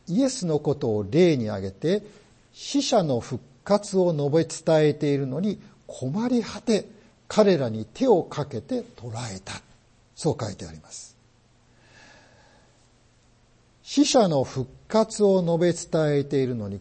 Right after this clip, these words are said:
困り果てた。人たちは敵対する人たちが困るほど明確にキリストの復活を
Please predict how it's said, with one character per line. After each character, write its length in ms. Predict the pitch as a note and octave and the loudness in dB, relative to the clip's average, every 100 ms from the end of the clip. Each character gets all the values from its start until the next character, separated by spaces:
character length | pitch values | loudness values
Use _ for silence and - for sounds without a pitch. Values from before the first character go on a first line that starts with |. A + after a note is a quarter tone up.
| - | -14
困 360 | - A2+ F#3 | -14 -10 -8
り 100 | B3 | -10
果 160 | G#3 - | -12 -16
て 160 | - C#3+ | -18 -18
た。 120 | - - _ _ _ _ _ _ _ _ _ _ _ _ _ _ _ | -20 -20 _ _ _ _ _ _ _ _ _ _ _ _ _ _ _
人 220 | - A#2 | -8 -8
た 140 | G#2+ | -8
ち 120 | - | -8
は 280 | A#2 D3 C3+ - - _ _ _ _ _ _ - | -2 0 -2 -8 -20 _ _ _ _ _ _ -8
敵 200 | D3+ - | -6 0
対 220 | F#3 F3 | 2 2
す 140 | F3 | 0
る 100 | E3 | -2
人 240 | E3 - D3+ - - _ | -2 -2 -6 -8 -20 _
た 140 | - C#3+ | -12 -10
ち 140 | B2 | -6
が 260 | A#2 B2 - - _ _ | -4 -4 -6 -18 _ _
困 300 | - F3 C4 | -2 4 6
る 120 | B3+ | 6
ほ 100 | A#3 | 8
ど 380 | A3+ A3+ - - - _ _ _ - F#2 | 10 10 6 -20 -20 _ _ _ -16 -8
明 220 | G2 E3+ G3+ | 2 4 6
確 280 | F#3+ F#3+ | 2 -2
に 160 | D#3+ C#3 - - _ _ _ _ | -4 -4 -12 -20 _ _ _ _
キ 120 | - A#2+ | -6 -4
リ 100 | A2+ | -4
ス 80 | |
ト 100 | - | -6
の 100 | G#2 | -10
復 200 | G#2 - | -12 -16
活 280 | - G2 - | -14 -14 -12
を 160 | F#2+ | -16